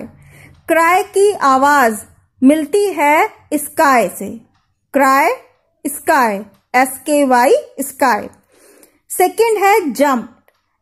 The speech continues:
जे यू एम पी ई डी। जंप की साउंड मिलती है बम्प से, इसलिए यहाँ इस बॉक्स से हमने इसे सिलेक्ट करके यहाँ लिख दिया, जंप्ड,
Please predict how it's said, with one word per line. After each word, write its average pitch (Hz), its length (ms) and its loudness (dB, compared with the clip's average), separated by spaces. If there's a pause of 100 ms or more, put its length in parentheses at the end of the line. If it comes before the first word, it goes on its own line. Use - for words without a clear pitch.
जे 294 300 -2
यू 339 400 0
एम 277 220 2 (260)
पी 320 180 2
ई 285 280 2
डी। 202 420 -4 (220)
जंप 311 560 0
की 381 160 0
साउंड 311 420 2
मिलती 277 460 0
है 330 240 0
बम्प 254 580 0 (120)
से, 190 220 -12 (280)
इसलिए 269 380 2
यहाँ 285 500 2
इस 370 160 -2
बॉक्स 262 460 0
से 294 160 0
हमने 262 500 2
इसे 269 200 -2
सिलेक्ट 247 460 0
करके 226 360 -4
यहाँ 254 640 0 (200)
लिख 302 200 0
दिया, 208 380 -6 (480)
जंप्ड, 285 580 -2